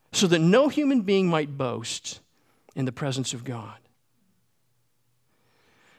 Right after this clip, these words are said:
God's election of Abraham is his election of you and me, is, is explainable only in God himself.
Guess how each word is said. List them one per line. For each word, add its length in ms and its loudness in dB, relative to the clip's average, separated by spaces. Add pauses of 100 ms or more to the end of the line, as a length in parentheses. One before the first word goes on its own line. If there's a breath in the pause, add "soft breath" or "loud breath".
(140)
God's 480 2 (100)
election 560 0
of 160 -4
Abraham 540 -2
is 240 2
his 240 2
election 480 -4
of 160 -4
you 440 -4
and 240 0
me, 340 -4 (1160)
is, 240 6
is 180 6
explainable 640 6
only 360 10
in 100 8
God 220 8
himself. 760 2